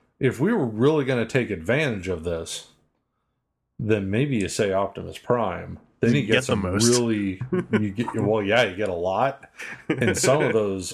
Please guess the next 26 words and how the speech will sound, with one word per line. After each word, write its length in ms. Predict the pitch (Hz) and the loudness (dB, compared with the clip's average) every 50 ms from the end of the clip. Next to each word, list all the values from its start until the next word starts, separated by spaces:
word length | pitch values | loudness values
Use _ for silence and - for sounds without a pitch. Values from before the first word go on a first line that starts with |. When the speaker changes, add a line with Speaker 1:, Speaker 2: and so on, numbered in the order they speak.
| - | -4
Speaker 1:
are 140 | - 107 98 | -2 0 2
gonna 160 | 104 107 101 | 2 0 0
be 180 | 98 95 95 92 | 0 -2 -2 -2
worth 580 | 87 85 87 92 92 98 107 113 107 - - - | -4 -6 -8 -4 0 2 2 2 2 0 -4 -6
a 60 | 90 | -6
lot 300 | 82 82 90 95 92 87 | -2 0 0 0 0 -2
of 60 | 82 | -4
money. 360 | 87 92 92 90 85 82 82 | -4 -4 -4 -4 -6 -6 -8
They're 160 | 85 90 90 | -6 -4 -2
gonna 140 | 98 104 101 | -2 -2 -2
be 100 | 90 85 80 | -4 -6 -6
valuable. 680 | 78 87 92 90 90 87 85 85 80 82 80 82 - - _ _ _ _ _ _ _ _ _ _ _ _ - | -4 -2 -2 -2 -2 -4 -6 -6 -6 -6 -6 -8 -8 -12 _ _ _ _ _ _ _ _ _ _ _ _ -4
So 120 | - 107 90 | -2 -2 0
that 280 | 85 107 117 127 123 - | 2 2 0 0 -2 -6
could 360 | - - 120 117 110 98 92 | -4 -2 0 0 0 -2 -4
be 140 | 101 92 85 | -4 -4 -4
a 60 | 82 | -4
valuable 560 | 80 85 85 85 82 85 85 82 85 82 82 | -4 -4 -2 -2 -4 -4 -6 -6 -6 -6 -4
way 160 | 82 82 82 | -6 -6 -8
to 80 | 80 82 | -8 -8
go. 400 | 80 90 90 85 85 82 82 85 | -6 -4 -4 -4 -4 -6 -6 -6
Like, 140 | 85 87 87 | -6 -4 -2
if, 380 | 104 101 95 - - - - - | -2 -4 -4 -6 -10 -12 -12 -8
if 300 | - 101 95 - - - | -6 -6 -6 -6 -6 -6
you're, 360 | - 98 92 90 87 87 87 87 | -4 -2 -2 -2 -2 -2 -2 -4
uh, 180 | 85 85 82 | -4 -6 -6